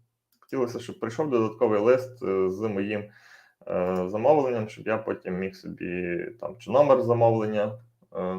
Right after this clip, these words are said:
виберіть адресу на пошті, чи номер замовлення, е, згадати, чи, ну, якесь підтвердження, ну, воно би якось би було логічно. От.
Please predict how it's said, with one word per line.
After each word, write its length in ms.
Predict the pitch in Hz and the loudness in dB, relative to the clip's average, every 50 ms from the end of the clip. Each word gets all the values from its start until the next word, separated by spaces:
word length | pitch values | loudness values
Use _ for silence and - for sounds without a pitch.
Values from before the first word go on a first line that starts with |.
| 95 92 _ _ _ _ _ _ _ _ _ _ _ _ | -8 -12 _ _ _ _ _ _ _ _ _ _ _ _
виберіть 400 | - 104 104 101 - - - 90 | -12 -10 -8 -8 -8 -10 -8 -6
адресу 360 | 92 92 - 98 - - - | -4 -2 -2 -4 -4 -8 -12
на 60 | 98 | -16
пошті, 280 | 104 - - - - _ _ - - - - - _ _ | -16 -16 -18 -18 -18 _ _ -20 -20 -20 -20 -20 _ _
чи 100 | - 107 | -4 6
номер 280 | 123 147 151 143 127 | 6 6 8 8 6
замовлення, 760 | 123 127 127 123 123 123 120 117 117 117 113 113 113 110 110 104 | 6 6 6 8 8 8 6 4 2 2 2 2 4 4 2 2
е, 360 | - - 104 104 101 104 98 | 4 4 6 6 4 4 2
згадати, 880 | 101 104 110 107 104 110 104 107 107 - - 110 104 104 104 101 95 - | -2 0 0 2 4 4 4 4 4 2 -2 0 0 0 0 0 -2 -6
чи, 200 | - - - 95 95 95 92 92 90 90 90 90 87 87 87 82 - | -12 -12 -6 -2 0 0 2 0 0 0 -2 -2 -4 -4 -6 -8 -8
ну, 120 | 92 90 | -10 -10
якесь 220 | 90 92 - 92 - | -10 -10 -14 -18 -20
підтвердження, 680 | _ - - _ 113 123 127 127 117 113 110 107 101 | _ -20 -6 _ 4 4 4 4 0 -4 -4 -4 -4
ну, 300 | 110 123 117 101 85 - - - _ _ 180 - _ _ _ _ _ _ _ _ - | -4 -4 -4 -4 -6 -8 -14 -20 _ _ -20 -20 _ _ _ _ _ _ _ _ -2
воно 160 | 123 135 123 | 0 2 4
би 60 | 110 | 4
якось 240 | 104 - - 98 92 | 2 2 0 -4 -4
би 200 | 87 92 90 85 - _ _ - - - - _ _ _ _ _ | -2 -4 -4 -6 -6 _ _ -20 -20 -20 -20 _ _ _ _ _
було 280 | - 107 107 107 104 104 | -2 0 2 2 2 2
логічно. 480 | 101 98 92 92 - - - - - - _ _ _ _ _ _ _ _ _ _ _ _ _ _ _ _ _ _ _ _ _ _ _ | 2 0 0 -2 -4 -8 -14 -20 -20 -20 _ _ _ _ _ _ _ _ _ _ _ _ _ _ _ _ _ _ _ _ _ _ _
От. 140 | - - | -18 -18